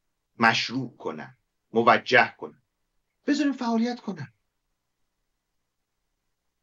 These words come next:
اگر من جلوشو بگیرم، زیرزمینی می‌شه. از بین که نمیره،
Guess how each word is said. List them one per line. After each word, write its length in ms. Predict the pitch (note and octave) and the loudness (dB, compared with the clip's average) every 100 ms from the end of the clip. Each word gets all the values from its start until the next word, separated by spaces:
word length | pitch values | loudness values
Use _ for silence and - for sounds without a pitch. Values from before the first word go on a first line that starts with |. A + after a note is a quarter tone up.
| _ - | _ 2
اگر 240 | D3+ F3 E3+ | 8 8 8
من 180 | F#3 | 6
جلوشو 340 | D#3+ F3 F3 F3+ | 6 4 6 4
بگیرم، 360 | F3 D#3 G3 | 4 4 2
زیرزمینی 640 | A3 F3 D#3+ D#3+ D#3 D#3+ F3 | 2 0 4 4 4 0 0
می‌شه. 400 | B2 - - - | -2 -6 -10 -2
از 180 | A2+ A2 | -2 2
بین 180 | D3+ E3+ | 2 2
که 100 | F3 | 0
نمیره، 380 | G#3+ G3 A#2 | 0 -2 -4